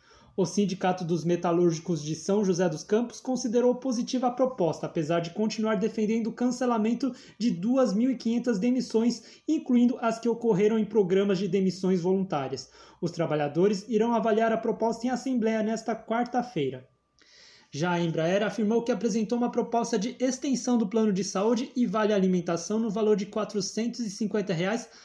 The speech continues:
até junho de dois mil e vinte e um e reforçou na audiência a preferência de recontratação conforme retomada de mercado, com base em acordos coletivos celebrados com outras entidades sindicais.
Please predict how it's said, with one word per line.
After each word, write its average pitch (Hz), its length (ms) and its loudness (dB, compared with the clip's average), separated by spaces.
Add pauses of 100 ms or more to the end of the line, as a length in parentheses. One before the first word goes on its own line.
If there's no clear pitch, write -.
(100)
até 269 360 -2
junho 208 340 2
de 190 100 -2
dois 190 240 4
mil 202 140 0
e 190 60 2
vinte 196 260 -2
e 226 60 0
um 160 160 0 (320)
e 156 80 -2
reforçou 160 520 -2
na 160 100 -2
audiência 156 480 -2
a - 20 -2
preferência 214 520 0
de 202 140 -4
recontratação 240 920 -2 (260)
conforme 220 580 0
retomada 185 600 0
de 180 100 0
mercado, 175 520 -2
com 156 180 -8
base 151 300 -2
em 160 80 -2
acordos 165 480 -2
coletivos 226 640 0
celebrados 190 560 0
com 233 180 -4
outras 185 380 2
entidades 165 580 -2
sindicais. 156 840 -6